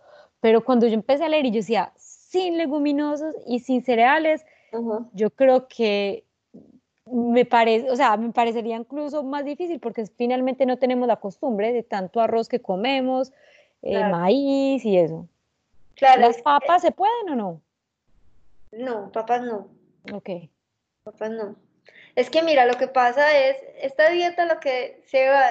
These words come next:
Speaker 2: o sea, en cuanto a la parte de alimentación, se basa en evitarle todo el estrés y toda la interacción de nutrientes que puedan afectar al sistema inmunológico.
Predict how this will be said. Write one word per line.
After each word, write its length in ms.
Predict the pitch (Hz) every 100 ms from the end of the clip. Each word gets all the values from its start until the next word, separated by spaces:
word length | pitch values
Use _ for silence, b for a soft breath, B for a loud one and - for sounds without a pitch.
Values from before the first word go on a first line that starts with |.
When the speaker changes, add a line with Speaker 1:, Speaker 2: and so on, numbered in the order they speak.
| 202 - -
Speaker 2:
o 40 | 247
sea, 200 | 247 233
en 120 | 226
cuanto 260 | 247 247 247
a 40 |
la 140 | 240
parte 200 | 240 247
de 40 | 285
alimentación, 680 | 302 277 247 233 277 311 302
se 140 | 269
basa 380 | 240 220 240 269
en 80 | 277
evitarle 560 | 247 233 226 208 220
todo 420 | 233 - 302 214
el 120 | 294 240
estrés 680 | 226 _ 277 311 349 247 _ _ _ _ -
y 100 | 254
toda 220 | - 254
la 80 | 277
interacción 560 | 311 285 233 233 233 226
de 80 |
nutrientes 480 | 269 269 285 302 302
que 140 | - 240
puedan 360 | - 220 214
afectar 340 | 240 240 226 269
al 120 | 269
sistema 360 | 233 - 208
inmunológico. 640 | 208 226 208 196 190 -